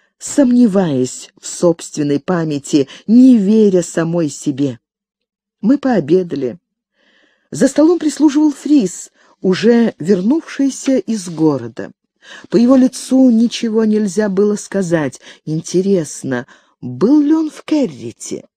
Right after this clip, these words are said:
Слышал ли уже что-нибудь? После обеда мы вернулись в библиотеку.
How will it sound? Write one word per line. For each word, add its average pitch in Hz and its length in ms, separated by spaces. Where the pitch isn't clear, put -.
Слышал 247 760
ли 285 200
уже 240 320
что-нибудь? 123 920
После 240 320
обеда 190 500
мы 208 160
вернулись 202 480
в 170 80
библиотеку. 214 840